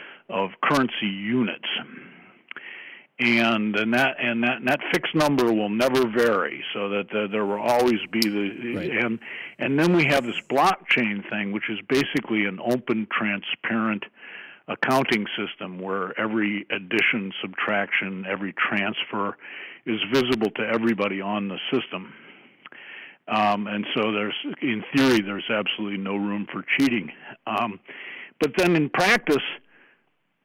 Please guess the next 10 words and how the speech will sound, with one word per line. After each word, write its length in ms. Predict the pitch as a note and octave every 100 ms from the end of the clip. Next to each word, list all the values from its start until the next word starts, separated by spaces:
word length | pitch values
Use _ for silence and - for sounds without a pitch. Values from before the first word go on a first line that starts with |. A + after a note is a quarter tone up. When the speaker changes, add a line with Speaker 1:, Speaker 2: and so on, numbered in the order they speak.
| _ -
Speaker 1:
this 120 | C#4 A3 -
stuff 220 | A3+ G#3
is 160 | G3+ E3+
made 220 | F#3+ A3
up 180 | A3+ G3
in 80 | G#3+
your 160 | A3 G3
head. 460 | A#3 C4 F#3+ A#2+ -
Speaker 2:
Right. 200 | A#2+ G#2+ - - - - -
Speaker 1:
<laughs> 400 | - G#3+ -